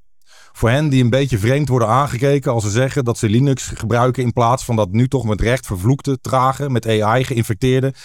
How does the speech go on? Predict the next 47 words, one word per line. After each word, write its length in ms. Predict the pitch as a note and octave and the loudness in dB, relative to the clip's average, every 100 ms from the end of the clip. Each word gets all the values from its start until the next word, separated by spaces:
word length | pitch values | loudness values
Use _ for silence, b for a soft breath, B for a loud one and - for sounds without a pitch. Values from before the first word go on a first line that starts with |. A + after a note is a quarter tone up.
| B | B
en 100 | A2+ | -4
persoonsgegevens 840 | A2 - C#3+ C3+ A#2 C3 C3 A#2 - | -2 0 0 0 -2 0 2 0 -2
stelende 460 | - C#3 C3+ B2+ | -2 0 2 2
Windows, 520 | A2+ B2+ A#2+ A#2 A#2 - B B | 2 2 2 2 -2 -8 B B
dat 160 | B2 G#2 | -6 0
daar 180 | A2+ B2 | 2 2
de 60 | |
gewone 400 | - A2 B2 C3+ | 0 0 2 2
burger 360 | G#2+ B2 A#2+ A2 | 2 0 0 0
ook 180 | A#2+ C#3 | 0 0
nog 160 | C#3 | -2
eens 160 | B2+ A#2+ | 0 -2
financieel 440 | C3 B2 - A#2+ | 0 0 2 0
voor 120 | A2 G#2+ | 2 0
uitzuigt. 640 | F#2+ - E2+ D#2+ - - - - - - - | 0 0 -4 -6 -10 -20 -20 -20 -20 -20 -2
Voor 220 | D3+ D3+ | 0 2
hen 280 | D3 G#3 G3 D#3 | 2 0 0 2
die 140 | D3+ | 2
de 140 | C#3 D3 A#2+ | 2 0 0
wereld 320 | D#3 D3 C3 | 2 2 0
een 60 | |
klein 300 | A#2 D#3 E3+ | 0 0 2
beetje 280 | D#3 D3 - | 2 2 2
beter 320 | A#2+ C#3+ C3+ | 2 2 2
willen 200 | A2+ G#2 | 0 0
maken, 420 | F#2+ F2+ F2 E2+ - - - | -2 -4 -6 -12 -16 -20 -6
maar 140 | G#2+ B2+ | 0 2
misschien 240 | A#2+ D3 | 2 2
nog 100 | C3 | 2
niet 160 | D#3+ E3+ | 0 0
precies 280 | C3 D3+ | -2 0
weten 300 | A#2+ B2+ A#2+ | 2 2 2
hoe. 200 | G2+ G2 - - - - - | 0 0 -4 -18 -20 -20 -8
Voor 180 | - A2+ | -2 0
zij 240 | C#3 D#3 | 2 2
die 140 | C3 | 2
enorm 360 | B2+ B2+ D#3 D3+ | 2 2 2 2
enthousiast 460 | C#3 A2+ A2+ C#3 - | 0 0 0 -2 0
worden 400 | C#3 C3+ C3+ A#2+ | 0 2 0 -2
van 140 | B2+ | -2
het 100 | A#2 | 0
uitwisselen, 680 | B2 D3 C#3 D3 - C#3+ C#3+ | 0 0 2 0 0 -2 0
verbeteren 640 | A2 G2+ C#3 C#3+ C#3 D3 | -2 2 0 2 0 0
en 100 | A#2+ | 0
realiseren 560 | A#2+ A#2+ G#2+ A#2 C3+ A#2 | 2 2 2 2 2 2
van 120 | A#2+ | 2
ideeën. 460 | A2 G#2 F#2+ F2+ | 2 2 0 -2